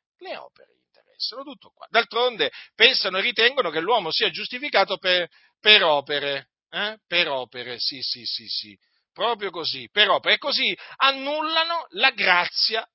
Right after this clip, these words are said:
di Dio. Avete compreso perché l'Apostolo Paolo si era proposto di non saper altro fra, eh, fra i Corinti,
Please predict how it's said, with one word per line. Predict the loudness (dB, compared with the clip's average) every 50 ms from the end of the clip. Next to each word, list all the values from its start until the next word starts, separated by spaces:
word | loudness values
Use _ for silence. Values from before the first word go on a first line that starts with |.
| _ _ _
di | _ -12 -12 -12 -8
Dio. | -4 -2 0 2 2 2 0 0 -2 -4 -8 _ _ _ _ _ _ _ _ _ _ _ _ _ _ _ _ _ _ _ _ _ _ _
Avete | 4 6 8 6 6 4
compreso | 4 0 0 0 2 2 2 0 -4
perché | -6 -4 -2 2 2
l'Apostolo | 2 2 2 -2 -4 -2 -2 -2 -2
Paolo | 0 2 4 4 4 2 2 -2
si | -4 -4 -2
era | -2 -2
proposto | -2 -2 -4 -2 -2 -4 -4 -6 -10
di | -10
non | -10 -10 -8
saper | -4 -4 -4 -2 -2 0 2
altro | 2 2 2 0 -6 -8 -8 -8
fra, | -8 -10 -10 -6
eh, | -6 -6 -6
fra | -4 -6 -6
i | -6
Corinti, | -6 -8 -10 -10 -10 -12 -14 -14 -12 -12